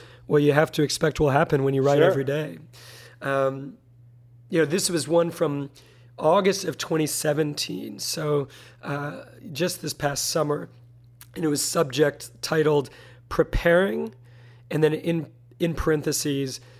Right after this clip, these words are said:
Speaker 1: uh, the, for the test of time. And I won't read it all, but the first line says, "We have a word for the fruitless search for perfect,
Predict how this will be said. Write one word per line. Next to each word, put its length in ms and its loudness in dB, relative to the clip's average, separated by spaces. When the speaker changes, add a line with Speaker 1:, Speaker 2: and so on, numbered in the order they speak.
Speaker 1:
uh, 300 -12
the, 300 -14
for 200 -2
the 100 2
test 340 0
of 120 -4
time. 440 -10
And 120 -2
I 40 6
won't 240 2
read 120 0
it 60 4
all, 160 4
but 140 0
the 60 -2
first 320 0
line 200 2
says, 220 -2
"We 140 0
have 80 4
a 80 6
word 360 4
for 160 -2
the 100 0
fruitless 640 -2
search 440 0
for 220 -6
perfect, 640 -2